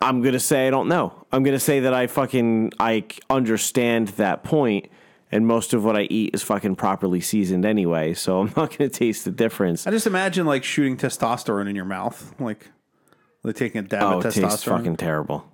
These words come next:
Speaker 2: Oh, does it?
Speaker 1: Yeah, it tastes unbelievably
Speaker 2: But is that,
Speaker 1: fucking
Speaker 2: like,
Speaker 1: bad.
Speaker 2: the raw testosterone, or is that the, like, um, the stabilizing agents that it's mixed with?
Speaker 1: Um, I
Speaker 2: The,
Speaker 1: used to
Speaker 2: the
Speaker 1: take
Speaker 2: suspension fluid, if you will.
Speaker 1: I used to take oral. So I've taken oral andro.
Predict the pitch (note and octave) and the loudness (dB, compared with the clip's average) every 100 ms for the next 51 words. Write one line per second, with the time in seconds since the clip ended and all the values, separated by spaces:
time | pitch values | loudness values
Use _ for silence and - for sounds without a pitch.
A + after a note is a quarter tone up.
0 | - C3+ C#3+ D3+ F3 - F#2+ D#2+ D2+ B1 | -4 -2 0 -2 -8 -6 -2 -2 -2 -4
1 | E2 G2+ F#2 - - F#2 E2 D#2+ D#2+ - | -4 -2 -4 -4 -4 -2 -2 -4 -6 -8
2 | - D3 D3+ D#3+ D#3 D3 C#3+ C3 A#2+ A#2+ | -4 0 0 0 2 0 0 0 0 -2
3 | A#2+ B2 A2+ A#2 - C3+ A#2+ G2+ A#2 G#2+ | -2 -2 -2 -2 -2 -2 -2 -2 -2 -2
4 | A2 G#2 F#2+ D#2+ F2+ F2+ - _ _ _ | -4 -6 -6 -6 -6 -8 -14 _ _ _
5 | _ _ _ _ _ _ - F#2+ E2 G#1+ | _ _ _ _ _ _ -8 -6 -6 -12
6 | - _ _ _ _ _ - E2+ F2 - | -18 _ _ _ _ _ -8 -6 -6 -4
7 | G#2+ F#2+ F2+ G2 F#2+ - F#2+ F#2 F#2 - | -2 -2 -4 -8 -10 -6 -6 -6 -10 -8
8 | F2+ E2 G2 F#2 - - - - _ - | -10 -8 -10 -10 -10 -14 -16 -18 _ -2
9 | G#2+ G2+ G#2 G2+ - G#2+ B2 C3 G#2 G#2 | 2 2 2 0 0 2 2 0 -2 -4
10 | G2+ A#2+ A2+ G#2+ - D3 C3+ G#2 F2+ - | 0 2 4 2 2 -2 -2 -6 -8 -16
11 | _ - G#2+ F2 E2+ F#2 F#2 F2 - _ | _ -6 -4 -4 -12 -10 -8 -8 -10 _
12 | - A2 G#2+ G#2 F#2+ F#2+ G2+ - - G2+ | -2 0 2 0 0 0 -2 -4 -2 0
13 | F2+ - F#2+ F#2 F2+ - - C3 A2 G#2 | 0 0 2 2 0 -2 0 2 4 2
14 | - A#2+ A2+ - A2+ G#2+ F#2 G#2+ G2+ F2 | 2 0 0 0 2 2 4 4 2 2
15 | G2 G#2+ B2 B2+ | 2 2 0 0